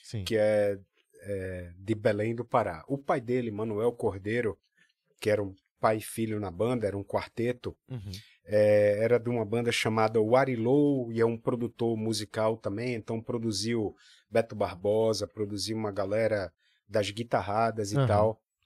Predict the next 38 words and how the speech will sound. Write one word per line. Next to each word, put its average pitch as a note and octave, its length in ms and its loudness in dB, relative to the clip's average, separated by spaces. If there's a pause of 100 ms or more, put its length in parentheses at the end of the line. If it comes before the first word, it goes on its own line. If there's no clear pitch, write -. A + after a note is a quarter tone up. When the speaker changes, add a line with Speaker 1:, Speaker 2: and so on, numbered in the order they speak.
(220)
Speaker 2:
Agora G#2+ 400 2
também A2 400 0
tem A#2+ 160 0
o A#2+ 100 0
disco A2 380 -4
dele. A2+ 420 0 (380)
E B2+ 80 0
eu C#3 100 8
fui E3 200 0
com D#3 240 0
eles D3+ 320 2
pro - 180 -4
Festival C#3 480 0
de C#3 80 -2
Roskilde, C3+ 800 -2
na C#3+ 160 -2
Dinamarca, A#2 800 -4
que F3 120 -2
eu F3 40 -4
conheço D#3+ 540 -4
o - 80 -6
programador B2+ 640 0
de A#2 100 -8
música A#2+ 360 -2
brasileira, A2 560 -4
Música A#2 360 -4
do G#2+ 140 -6
Mundo, B2 260 -4
é G#2+ 40 -6
meu A#2 160 -6
amigo, A2 340 -6
já G2+ 140 -6
veio A2+ 180 -4
pro A#2 160 -10
Porto A#2 380 -6
Musical, G#2 680 -2
Speaker 1:
Uhum. C3 120 -14 (280)
Speaker 2:
Peter. C3 460 2